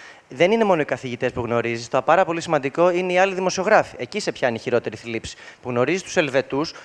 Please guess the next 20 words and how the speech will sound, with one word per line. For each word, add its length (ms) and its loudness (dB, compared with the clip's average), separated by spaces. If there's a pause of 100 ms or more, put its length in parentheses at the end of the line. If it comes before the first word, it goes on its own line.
(100)
που 80 -10
σε 140 -6
πληρώνει 540 2
η 40 -2
δουλειά 380 2
τους 320 -14 (180)
για 120 -6
να 100 -2
πας 260 -2
εκεί 160 -10
πέρα, 440 0 (640)
ε, 340 0
τους 140 -18
πληρώνει, 520 0 (480)
και 60 0
μετά 240 2
αυτοί 180 -2
κάνουν 240 0
φοβερές 360 2
δουλειές. 460 -2